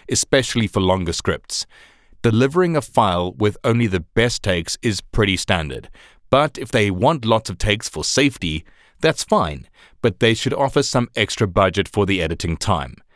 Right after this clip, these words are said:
When quoting for a job like this, Include a line item for editing and processing the recording, if you're the one that needs to do it. Clients also need to be upfront with you about their delivery requirements in the quoting process,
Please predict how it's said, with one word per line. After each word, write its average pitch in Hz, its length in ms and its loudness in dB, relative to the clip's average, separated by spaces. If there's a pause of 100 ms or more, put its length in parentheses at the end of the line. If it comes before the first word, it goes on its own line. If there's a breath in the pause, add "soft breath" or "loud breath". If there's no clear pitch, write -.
(340 soft breath)
When 95 220 2
quoting 143 420 0
for 117 140 0
a 104 60 2
job 151 260 0
like 110 220 2
this, 104 300 0 (340 soft breath)
Include 208 360 0
a 214 40 4
line 139 300 0
item 131 340 -2
for 104 200 -2
editing 110 400 0
and 90 120 -6
processing 110 560 0
the 87 80 0
recording, 90 580 -2 (300 soft breath)
if 127 200 0
you're 120 120 4
the 101 120 2
one 95 180 0
that 92 100 -4
needs 90 260 -2
to 90 60 -4
do 87 200 0
it. - 240 -12 (560)
Clients 139 480 0 (120)
also 131 360 2
need 120 240 0
to 104 80 -6
be 92 140 0
upfront 165 460 -2
with 131 220 -4
you 95 220 2
about 107 340 0
their 113 100 2
delivery 95 520 0
requirements 87 760 -2 (240)
in 131 180 0
the 127 80 0
quoting 117 460 -2
process, - 580 -4